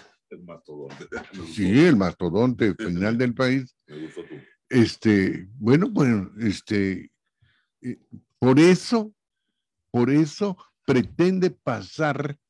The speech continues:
Speaker 2: ¿eh? Ni siquiera viaja en Premier, ni
Speaker 1: No tendría
Speaker 2: siquiera
Speaker 1: por qué
Speaker 2: viaja,
Speaker 1: viajar.
Speaker 2: no,
Speaker 1: No
Speaker 2: no,
Speaker 1: tendría
Speaker 2: no,
Speaker 1: por qué
Speaker 2: no.
Speaker 1: viajar en primera clase. No, no, no,
Speaker 2: Bueno,
Speaker 1: no, sí.
Speaker 2: bueno, por eso te digo, pero si él quisiera,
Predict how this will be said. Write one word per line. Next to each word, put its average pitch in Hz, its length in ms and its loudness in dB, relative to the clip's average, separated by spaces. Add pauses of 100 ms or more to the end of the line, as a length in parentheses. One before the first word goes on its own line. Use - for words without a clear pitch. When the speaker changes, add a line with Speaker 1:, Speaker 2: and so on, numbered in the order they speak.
(760)
Speaker 2:
¿eh? 214 260 -6 (520)
Ni 120 260 2
siquiera 185 520 -2
viaja 151 300 -4
en 127 160 -6
Premier, 117 640 -6 (800)
ni 123 140 0
Speaker 1:
No 117 60 -6
tendría 113 180 -4
Speaker 2:
siquiera 151 260 0
Speaker 1:
por - 100 -2
qué 110 60 -4
Speaker 2:
viaja, 156 180 -2
Speaker 1:
viajar. 143 160 -8
Speaker 2:
no, 165 420 -2
Speaker 1:
No 127 60 -2
Speaker 2:
no, 143 100 -2
Speaker 1:
tendría 156 180 0
Speaker 2:
no, 165 60 -2
Speaker 1:
por 175 80 -4
qué 160 40 -4
Speaker 2:
no. - 40 -2
Speaker 1:
viajar 143 180 -4
en 135 80 -8
primera 110 260 -14
clase. - 360 -10 (800)
No, 143 160 -16
no, 175 160 -16
no, 175 80 -10
Speaker 2:
Bueno, 120 160 -2
Speaker 1:
no, 73 60 -10
sí. 90 40 -10
Speaker 2:
bueno, 151 320 0
por 113 160 -4
eso 156 140 -6
te 87 140 -4
digo, 139 520 -2 (460)
pero 151 240 6
si 160 160 2
él 165 160 2
quisiera, 139 800 0